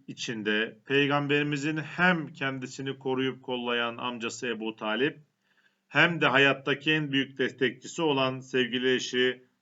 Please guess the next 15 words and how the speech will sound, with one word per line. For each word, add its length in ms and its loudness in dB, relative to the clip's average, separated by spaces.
Hazreti 300 -4
Hatice 720 -2
vefat 340 -4
etmişti. 420 -16
Medine'ye 680 4
hicret. 460 0
Peygamberimiz 960 4
Zeyd 460 2
bin 120 2
Harise 580 4
ile 220 2
birlikte 760 2
İslam'ı 580 4
anlatmak 600 2
için 560 -2